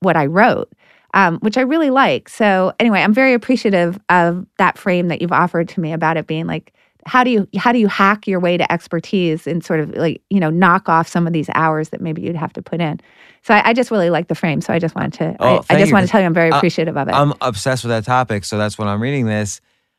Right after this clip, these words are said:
Speaker 2: I'm thinking of two things. One is how does that, how do I make my life easier? 'Cause emotional con-, conservation is really important.
Speaker 1: Yeah.
Speaker 2: And then B, how to improve as fast as possible at anything I'm interested in. Um,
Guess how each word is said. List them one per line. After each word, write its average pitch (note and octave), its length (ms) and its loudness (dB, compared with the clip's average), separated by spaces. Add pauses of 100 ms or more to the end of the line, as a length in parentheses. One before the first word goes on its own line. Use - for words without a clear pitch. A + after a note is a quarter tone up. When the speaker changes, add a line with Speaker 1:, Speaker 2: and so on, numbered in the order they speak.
(120)
Speaker 2:
I'm A#2+ 120 -4
thinking B2+ 280 -2
of A2 100 -4
two A#2+ 160 -6
things. F#2 200 -6
One B2 200 0
is A2+ 220 0
how G#2+ 220 0
does A2+ 120 -2
that, G#2 120 -2
how A2+ 140 0
do A#2 60 4
I A2+ 60 2
make A2+ 140 0
my G2+ 120 0
life G#2 200 -2
easier? F#2+ 600 -2
'Cause G#2 260 -6 (280)
emotional G#2 760 -2 (220)
con-, G#2 240 -4 (240)
conservation G2+ 640 -6
is F#2+ 60 -6
really G2+ 200 -2
important. G2 560 -2
Speaker 1:
Yeah. F3+ 240 -2
Speaker 2:
And A2+ 100 -2
then B2 300 0
B, B2+ 340 -2
how G#2 180 2
to A2+ 300 0
improve G#2+ 400 -2
as G2 80 -2
fast G2+ 260 0
as F#2+ 100 -8
possible G#2 640 0 (280)
at D#2+ 120 -4
anything G#2 280 0
I'm G#2 100 2
interested A#2+ 380 -2
in. E2+ 200 -2 (300)
Um, F#2+ 460 -2